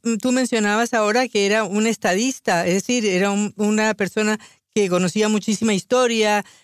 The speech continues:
Me mencionaste la historia de la batalla de Ayacucho. ¿Cómo, cómo lo veías en ese, en ese rol de, de gran estadista, de gran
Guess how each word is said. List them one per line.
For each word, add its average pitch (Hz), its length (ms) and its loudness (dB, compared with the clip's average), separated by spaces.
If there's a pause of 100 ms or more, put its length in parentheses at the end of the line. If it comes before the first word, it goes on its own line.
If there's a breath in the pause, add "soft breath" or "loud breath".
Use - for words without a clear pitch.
Me 202 200 2
mencionaste 196 760 0
la 190 80 0
historia 208 400 0
de 196 60 2
la 185 80 2
batalla 190 320 -2
de 202 60 2
Ayacucho. 185 520 -2
¿Cómo, 262 320 0 (340 soft breath)
cómo 285 260 0
lo 247 120 2
veías 202 560 0 (100)
en 196 180 0
ese, 202 440 -2
en 196 80 0
ese 202 220 0
rol 202 340 0
de, 190 260 -2
de 180 220 -4
gran 208 480 0
estadista, 202 600 -2
de 190 140 0
gran 196 380 0